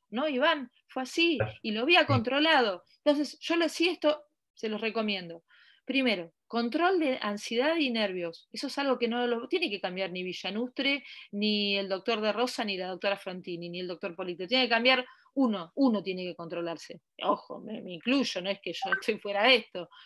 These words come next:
Speaker 1: pero, eh, sí, uno, controlarse uno. Segundo, buscar un ambiente donde no haya, echen a la familia de la casa ese día, que vayan a pasear,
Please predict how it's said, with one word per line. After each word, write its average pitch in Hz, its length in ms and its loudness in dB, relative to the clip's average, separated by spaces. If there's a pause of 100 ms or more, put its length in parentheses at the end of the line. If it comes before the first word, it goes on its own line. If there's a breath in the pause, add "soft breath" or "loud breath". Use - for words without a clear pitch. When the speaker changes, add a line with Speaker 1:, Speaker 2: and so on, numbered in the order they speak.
(120)
Speaker 1:
pero, - 320 -4 (180)
eh, - 240 -8 (320)
sí, - 360 -10
uno, 208 300 2
controlarse 240 480 -4
uno. 170 220 -10
Segundo, 220 500 -2 (200 loud breath)
buscar 320 340 4
un 320 140 2
ambiente 294 480 2
donde 233 260 0
no 226 140 0
haya, 262 360 -4 (1120 soft breath)
echen 262 300 2
a 247 60 2
la 220 100 2
familia 262 580 0
de 226 100 0
la 190 140 -2
casa 240 280 -2
ese - 160 -10
día, 254 520 4
que 202 120 -4
vayan 214 240 -2
a 190 80 -4
pasear, 233 600 0